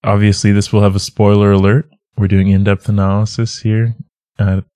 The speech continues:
uh, Insightful Thinkers Media, so, um, we're gonna, we're not just gonna glance over. We're gonna really go, uh, into a lot of, uh, plot details. So please watch the movie before listening or watching, uh, listening to or watching this episode.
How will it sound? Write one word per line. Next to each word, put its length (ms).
uh, 300
Insightful 420
Thinkers 360
Media, 480
so, 420
um, 640
we're 180
gonna, 460
we're 120
not 200
just 180
gonna 200
glance 420
over. 320
We're 100
gonna 380
really 300
go, 360
uh, 300
into 260
a 20
lot 200
of, 100
uh, 280
plot 300
details. 520
So 360
please 240
watch 360
the 80
movie 280
before 380
listening 680
or 100
watching, 540
uh, 340
listening 320
to 120
or 60
watching 360
this 180
episode. 400